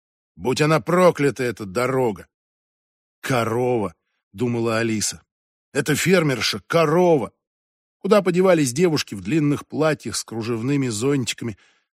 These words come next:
любившие завтракать на траве и купаться нагишом?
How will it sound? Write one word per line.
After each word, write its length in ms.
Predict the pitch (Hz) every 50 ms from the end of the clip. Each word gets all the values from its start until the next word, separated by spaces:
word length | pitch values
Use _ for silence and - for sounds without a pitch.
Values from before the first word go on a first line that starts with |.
| _ -
любившие 540 | 107 113 110 127 135 127 - - 123 120 113
завтракать 600 | 104 107 131 123 - - 110 101 - 107 - -
на 80 | 117 92
траве 420 | - 113 113 113 113 127 127 117
и 40 | 104
купаться 540 | - - 98 - - 117 104 - - - 104
нагишом? 600 | 101 101 92 90 92 - - - 95 95 95